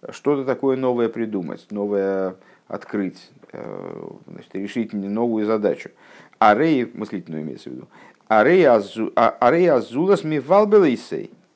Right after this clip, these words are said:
Тогда что происходит? Ну, все, всем понятно, что <laughs> если, если надо решить какую-то принципиаль-, принципиально новую задачу, новое исследование произвести, разобраться, что чело-, человеку надо для того, чтобы, э, вот,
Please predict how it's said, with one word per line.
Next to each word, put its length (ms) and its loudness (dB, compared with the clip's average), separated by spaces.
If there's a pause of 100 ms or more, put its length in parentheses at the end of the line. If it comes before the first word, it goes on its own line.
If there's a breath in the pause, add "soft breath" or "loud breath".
(120)
Тогда 320 2
что 160 0
происходит? 680 -6
Ну, 240 -10 (380)
все, 100 -6
всем 240 -6
понятно, 400 -4
что 180 -10 (440 loud breath)
<laughs> 420 -14
если, 380 0 (140 loud breath)
если 180 -2
надо 180 2
решить 220 -4
какую-то 260 -2
принципиаль-, 400 -2
принципиально 500 -2
новую 280 -2
задачу, 440 -2
новое 260 -2
исследование 480 -6
произвести, 400 -8
разобраться, 760 -4 (280 soft breath)
что 180 -4
чело-, 260 -4
человеку 400 0
надо 380 -8
для 220 -12
того, 200 -8
чтобы, 420 -10 (360 soft breath)
э, 1200 -10
вот, 380 -14